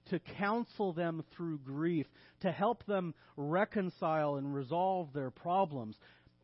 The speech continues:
Those, all, those, all those things are great. It is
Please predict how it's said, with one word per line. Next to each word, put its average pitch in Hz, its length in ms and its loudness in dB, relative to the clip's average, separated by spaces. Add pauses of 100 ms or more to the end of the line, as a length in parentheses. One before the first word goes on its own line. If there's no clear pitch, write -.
Those, 220 320 6
all, 202 140 2
those, 233 280 6
all 247 260 4
those 214 140 4
things 208 220 -2
are 170 100 0
great. 165 440 4 (140)
It 214 140 6
is 208 160 6